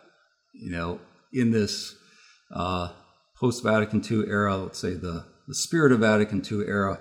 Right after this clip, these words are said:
um, our catechesis wasn't especially good. And I would have to say that even the, a lot of the mainline Protestant denominations didn't do a very good job of catechesis either. And we found this out pretty, pretty quickly, the two of us. So we decided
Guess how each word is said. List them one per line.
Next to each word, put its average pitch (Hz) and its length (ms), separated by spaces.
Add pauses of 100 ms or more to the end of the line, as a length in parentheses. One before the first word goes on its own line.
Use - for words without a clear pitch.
(400)
um, 98 480 (420)
our 147 100
catechesis 131 640
wasn't 101 300
especially 95 580
good. 139 380 (480)
And 110 520 (100)
I 113 140
would 107 80
have 107 140
to - 60
say 107 220
that 101 160
even 104 320
the, 95 380
a - 40
lot 98 160
of 92 60
the 92 60
mainline 101 440
Protestant 107 480
denominations 98 580
didn't 98 200
do 98 100
a - 20
very 98 200
good 95 140
job 95 240
of 92 120
catechesis 101 600
either. 101 200
And 117 100
we 170 80
found 123 340
this 92 160
out - 240
pretty, 92 300 (460)
pretty 85 140
quickly, - 440
the 85 120
two 90 220
of 87 100
us. - 160
So 101 320 (440)
we 156 200
decided 151 680